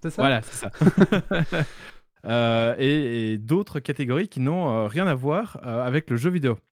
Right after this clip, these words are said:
Speaker 2: Et, et je pense même avoir vu une catégorie dédiée à la programmation, où t'as les gens qui affichent leur, euh, P H P Storm ou leur, euh, Visual Studio ou, euh, leur, leur I D E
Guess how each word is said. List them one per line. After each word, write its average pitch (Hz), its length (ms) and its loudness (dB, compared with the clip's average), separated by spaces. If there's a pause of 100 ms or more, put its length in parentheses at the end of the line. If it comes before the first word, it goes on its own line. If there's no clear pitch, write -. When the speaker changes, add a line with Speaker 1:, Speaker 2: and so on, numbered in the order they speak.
(120)
Speaker 2:
Et, 135 280 -2
et 117 100 0
je 113 100 -4
pense 170 380 -4
même 156 240 -2
avoir 123 240 0
vu 135 100 -6
une 131 180 0
catégorie 139 640 -2
dédiée 123 280 -2
à 156 40 0
la 123 120 -2
programmation, 147 560 -4 (500)
où 120 140 -4
t'as 123 120 0
les 110 120 0
gens 143 200 0
qui - 140 -4
affichent 135 400 -4
leur, 117 280 0
euh, 107 260 -2
P - 120 -6
H 120 160 -4
P 127 120 -2
Storm 143 500 0
ou 117 200 0
leur, 117 360 2
euh, 101 880 -6
Visual 117 440 -2
Studio 131 680 0
ou, 107 200 0
euh, 101 280 -2
leur, 107 380 -6
leur 110 260 -4
I 127 120 -6
D 117 100 -2
E 135 160 0